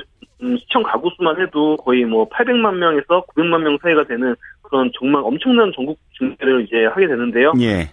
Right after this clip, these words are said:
Speaker 1: 류현진 선수가 또 전국 중계에서 좋은 모습을 많이 보여줬습니다.
Speaker 2: 예.
Speaker 1: 이런 좀 기분 좋은 징크스가 이어질 수 있지 않을까 예상을 해보겠습니다.
Speaker 2: 예. 전국 생중계 또 엘에이 다저스와 샌프란시스코는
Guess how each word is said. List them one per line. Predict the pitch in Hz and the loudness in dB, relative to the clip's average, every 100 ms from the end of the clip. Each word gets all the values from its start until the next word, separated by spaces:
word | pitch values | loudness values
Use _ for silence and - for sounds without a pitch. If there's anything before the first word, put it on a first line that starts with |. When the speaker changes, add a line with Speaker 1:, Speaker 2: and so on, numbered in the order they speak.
| _ | _
Speaker 1:
류현진 | 190 247 233 | 0 2 2
선수가 | 226 214 190 175 | 0 -2 -2 -2
또 | - | -2
전국 | 160 131 180 240 | -6 -4 -4 -4
중계에서 | - 135 151 147 127 117 117 - | -4 0 2 2 2 2 0 2
좋은 | 147 196 | 0 2
모습을 | 190 185 | 2 2
많이 | 120 135 | 0 -2
보여줬습니다. | - 117 123 - - 104 113 123 123 | -4 -6 -4 -6 -8 -2 0 0 0
Speaker 2:
예. | 104 73 | -2 -4
Speaker 1:
이런 | - 123 123 | -4 -4 -2
좀 | 123 | -4
기분 | - 127 170 170 | -4 -4 -2 2
좋은 | 160 143 - | 2 0 -4
징크스가 | 147 - 220 135 131 117 | -10 -6 -6 0 0 0
이어질 | 110 139 139 - | 0 -2 -2 -8
수 | 113 | -16
있지 | - 110 | -6 -2
않을까 | 98 135 131 107 | -2 -4 -2 -2
예상을 | 101 107 - | -4 -8 -12
해보겠습니다. | 143 156 127 104 98 | -6 -4 -4 -8 -20
Speaker 2:
예. | |
전국 | - 110 117 135 | -8 -6 -4 -4
생중계 | 131 151 139 143 131 139 151 147 | -4 -4 -2 -2 0 0 -2 -4
또 | 151 151 | -2 -2
엘에이 | 131 143 | 0 -2
다저스와 | 143 135 127 147 | -2 -2 -2 -4
샌프란시스코는 | 147 147 143 - - 127 160 | -2 -2 -4 -6 -6 -2 -2